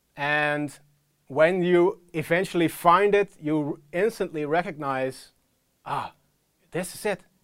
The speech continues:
This is the place where I need to be right now. These are the people that I have to complete this mission with right now.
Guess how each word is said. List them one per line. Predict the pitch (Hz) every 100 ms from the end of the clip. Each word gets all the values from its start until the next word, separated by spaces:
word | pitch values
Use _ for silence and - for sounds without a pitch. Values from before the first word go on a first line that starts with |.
| _ _ _ _ _ -
This | 170 180
is | 165
the | 151
place | - 175 170 156
where | 147
I | 139 139
need | 147 165
to | 135
be | 120 185
right | 151 135 127
now. | 131 156 117
These | 131 160
are | 156
the | 139
people | - 165 160 127
that | 123
I | 123 123 120 - _ _ _ _ -
have | 143 156 -
to | 139 127 117 _ _ _ _ -
complete | 175 - 180 220 208
this | 160 -
mission | 156 196 - 135 123
with | 123 120 - - _ _
right | 120 135 131
now. | 123 123 107